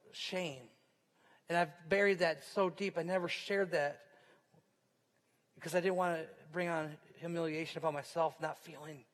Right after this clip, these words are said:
worthy, feeling gross. And it was holding me prisoner. When we hold on to shame and regret, we, we're trapped.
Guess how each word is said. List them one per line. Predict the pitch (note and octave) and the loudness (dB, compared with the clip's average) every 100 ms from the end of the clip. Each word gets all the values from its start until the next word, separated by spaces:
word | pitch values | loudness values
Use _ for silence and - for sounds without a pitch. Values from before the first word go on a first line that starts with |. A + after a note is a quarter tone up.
| _ _ _ _ _ _ _ _ _ _ _ C#3 | _ _ _ _ _ _ _ _ _ _ _ -6
worthy, | D3+ E3 D#3 B2+ B2 B2 - _ _ | 0 2 0 -6 -12 -16 -20 _ _
feeling | - F3+ E3 D3+ C#3 | -6 -2 -2 -6 -10
gross. | C3+ D#3+ C#3+ - - - - - _ _ _ _ _ _ _ _ _ _ _ _ _ _ _ _ _ _ _ _ _ _ _ _ _ _ _ _ _ _ _ _ _ _ - F#3 | -2 0 0 -4 -16 -20 -20 -20 _ _ _ _ _ _ _ _ _ _ _ _ _ _ _ _ _ _ _ _ _ _ _ _ _ _ _ _ _ _ _ _ _ _ -12 -4
And | G3+ | -2
it | |
was | F#3 - | -2 -4
holding | G3 F#3+ | -6 -6
me | F3+ - - | -10 -12 -10
prisoner. | E3 D3 C3+ A2 _ _ _ - - | -10 -10 -16 -18 _ _ _ -16 -6
When | F#3 | -4
we | G3 | 0
hold | G#3+ G#3+ | 4 4
on | F#3+ E3+ | 4 0
to | |
shame | D3+ - F3 F3+ E3+ | -4 -4 -4 -4 -6
and | D3+ C#3 | -6 -10
regret, | C#3 - D3 D#3 C3 | -12 -10 -6 -6 -6
we, | E3 F#3 D#3 _ _ _ _ _ _ _ _ _ _ _ _ E3 | -12 -14 -14 _ _ _ _ _ _ _ _ _ _ _ _ -14
we're | D#3+ | -14
trapped. | - - G#3 - | -12 -12 -12 -12